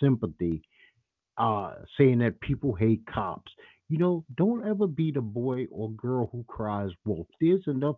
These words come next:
people who will do shit to you that you don't have to pretend. And if you're lucky enough that nobody is fucking with you, then don't act like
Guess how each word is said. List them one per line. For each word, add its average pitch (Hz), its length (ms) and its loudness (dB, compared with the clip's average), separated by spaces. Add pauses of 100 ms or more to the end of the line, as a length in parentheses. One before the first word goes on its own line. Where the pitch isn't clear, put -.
people 135 320 -2
who 120 160 -4
will 113 160 -2
do 123 340 -2 (160)
shit 139 160 2 (120)
to 131 140 -2
you 123 220 2 (380)
that 110 100 -6 (100)
you 143 100 2
don't 143 220 2
have 117 260 -2
to 113 100 -4
pretend. 101 640 0 (300)
And 104 80 0
if 107 140 0
you're 247 140 4
lucky 220 380 0
enough 156 300 -2
that 95 180 -6
nobody 185 520 -4
is 156 140 -10 (100)
fucking 170 360 -2
with 165 160 0 (100)
you, 175 140 -2 (400)
then 117 240 -2
don't 175 240 4 (100)
act 196 280 0 (120)
like 113 160 -4